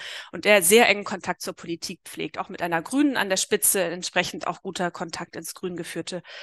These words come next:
Wirtschaftsministerium. Dann haben wir den D V G W, das ist ein sicherlich nicht ganz so bekannter Verein, das ist der Deutsche Verein des Gas- und Was-, Wasserfachs, also auch hier ist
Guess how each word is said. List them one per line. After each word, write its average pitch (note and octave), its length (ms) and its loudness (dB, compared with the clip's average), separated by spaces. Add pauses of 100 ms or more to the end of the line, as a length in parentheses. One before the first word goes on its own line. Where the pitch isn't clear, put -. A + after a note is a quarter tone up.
(160)
Wirtschaftsministerium. D#3 1080 -4
Dann F#3 220 0
haben B3 120 2
wir A3+ 100 2
den F#3+ 180 4
D G#3 120 6
V G3 260 4
G F3+ 260 -4
W, B3+ 260 2
das D4+ 160 -2
ist - 220 -2
ein F#3 180 -2
sicherlich G3+ 380 -2
nicht G#3 160 -4
ganz C#4+ 220 8
so C4+ 100 0
bekannter A3+ 580 4 (300)
Verein, G#3 280 4
das G3 140 0
ist - 140 -4
der F#3 80 -2
Deutsche G3+ 300 0
Verein F#3 360 -2
des F3 220 -2
Gas- F3+ 260 6
und E3+ 180 -6
Was-, A3 300 0
Wasserfachs, - 680 0
also - 180 -10
auch - 140 -10
hier A3+ 160 -4
ist - 180 -6